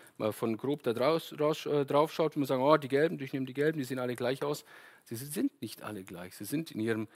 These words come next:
im Detail wirklich einzigartig. Und genauso hat Gott auch dich und mich wirklich in jederlei Hinsicht, in vielerlei Hinsicht einzigartig geschaffen.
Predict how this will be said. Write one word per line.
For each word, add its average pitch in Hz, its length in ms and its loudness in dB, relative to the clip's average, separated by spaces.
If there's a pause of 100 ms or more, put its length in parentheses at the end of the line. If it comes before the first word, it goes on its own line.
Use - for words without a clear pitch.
(100)
im 113 100 -4
Detail 139 540 2
wirklich 139 320 -2
einzigartig. - 800 -8 (260)
Und 123 120 0
genauso 190 400 10
hat 175 120 8
Gott 170 200 8
auch 139 200 8
dich 214 380 2
und 139 200 -2
mich 175 300 4
wirklich 170 300 2
in 113 80 0
jederlei 175 480 4
Hinsicht, 160 600 2
in 127 100 -2
vielerlei 160 540 8
Hinsicht 160 440 0
einzigartig 175 880 2
geschaffen. - 480 -8